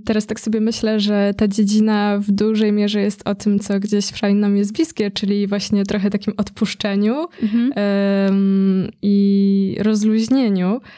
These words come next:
Speaker 1: czegoś, co wydaje się, że mogłoby być spięte, tak? Czyli mięśnie, no, trzeba napinać, a tu się okazuje, że właśnie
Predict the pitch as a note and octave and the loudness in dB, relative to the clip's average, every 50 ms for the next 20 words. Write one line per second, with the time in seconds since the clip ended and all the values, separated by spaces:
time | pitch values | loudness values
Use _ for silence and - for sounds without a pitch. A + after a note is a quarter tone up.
0 | - - _ _ - A#3 G#3+ G#3+ A3 G#3+ - - A3+ G#3+ G#3+ G#3 G#3 G#3 G#3 G#3 | -20 -20 _ _ -4 -2 -2 -2 -4 -4 -2 -2 -2 0 0 0 0 -2 -2 -2
1 | A3 G#3 A3 G#3+ G#3 G#3+ G#3 - A3 G#3+ G#3 G#3+ G#3+ A3 A3 G#3 G#3 G#3 A3 - | -2 0 0 0 0 -2 -2 0 0 2 2 0 0 -2 -4 -2 -2 -2 -2 -2
2 | - - - - - - - B3+ G3+ G3 G3 G3 F3 - F3+ F#3+ G3+ - - G3 | -4 -4 -6 -6 -6 -2 0 0 0 0 0 -2 -2 -2 -4 -4 -4 -4 -2 0
3 | F#3+ F#3+ G3 G3 - - F#3 F3 F3+ F3+ E3+ - - - F#3+ F3 E3 D#3+ E3 - | 0 2 2 2 2 2 0 2 2 0 0 -2 -4 -6 -6 -4 -4 -4 -6 -4
4 | - F#3+ F3 F3+ G3+ - - G3 - G#3+ - - G3+ - A3 G#3 G#3+ G#3+ A3 G#3+ | -2 0 0 0 -2 -2 -4 -4 -4 -2 -2 -2 -2 -2 -2 0 0 0 0 0
5 | G#3+ G#3 A3 G#3+ - A3+ A3 A3 | 0 -2 -2 -2 -2 -2 -2 -2